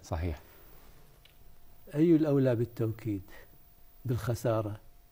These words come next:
Speaker 1: المغرم.
Speaker 2: خلاص. إنا لمغرمون.
Speaker 1: آه.
Speaker 2: بل نحن محرومون. ما ليس بدرجة واحدة.
Speaker 1: صحيح. سبحان الله.
Speaker 2: ليس بدرجة واحدة، هذا مطلوب.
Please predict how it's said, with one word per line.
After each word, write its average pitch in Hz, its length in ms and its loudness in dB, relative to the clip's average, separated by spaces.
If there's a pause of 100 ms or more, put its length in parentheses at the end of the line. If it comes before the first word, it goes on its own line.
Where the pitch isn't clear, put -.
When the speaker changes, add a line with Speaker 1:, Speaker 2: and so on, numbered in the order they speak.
(420)
Speaker 1:
المغرم. 87 380 0 (320)
Speaker 2:
خلاص. - 420 -10 (320)
إنا 120 280 2
لمغرمون. 117 640 -2 (840)
Speaker 1:
آه. 76 280 -2
Speaker 2:
بل 127 180 6
نحن 107 320 0
محرومون. 101 500 -6 (960)
ما 98 100 -6
ليس 151 240 4
بدرجة 170 500 8
واحدة. 120 380 -4 (240)
Speaker 1:
صحيح. 80 520 -6
سبحان - 380 -2
الله. 90 340 0 (500)
Speaker 2:
ليس 127 200 2
بدرجة 196 520 6
واحدة، 160 400 6
هذا 202 120 8
مطلوب. 196 500 6